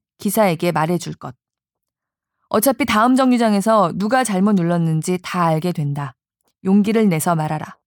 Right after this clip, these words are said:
"기사님, 벨을 잘못 눌렀네요." 그냥 지나칠 수 있는 정류장을 섰다가 다시 가려면 맥이 풀린다. 삼.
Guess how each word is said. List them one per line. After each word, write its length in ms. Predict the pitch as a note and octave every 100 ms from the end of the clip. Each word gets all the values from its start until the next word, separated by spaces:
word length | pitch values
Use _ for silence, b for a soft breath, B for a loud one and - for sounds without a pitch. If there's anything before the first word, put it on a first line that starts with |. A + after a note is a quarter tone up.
| _ _ _ _ _ _ _
"기사님, 500 | A3+ B3 B3 F#3+ - -
벨을 200 | A3 B3
잘못 320 | - G3+ C#4+
눌렀네요." 680 | C4 F#3+ D#3+ D#3 E3+ D#3+ - _ _ _ _ _ _ _ _ _ _
그냥 320 | G#3 A3+ A3+
지나칠 420 | G#3+ A3+ A#3 B3
수 140 | G#3+ G#3+
있는 240 | G3 G3
정류장을 540 | F#3+ F3+ F#3+ F3+ E3+ F#3
섰다가 480 | A#3+ - G#3 G3
다시 360 | F#3+ - D#3+ G3
가려면 580 | - D3+ D3+ F3+ F#3+ E3 _ _
맥이 280 | E3 D3+ F#3
풀린다. 500 | - B3+ G3+ E3 - _ _ _ _ _ _ _ _ _ _ -
삼. 320 | B3 F3+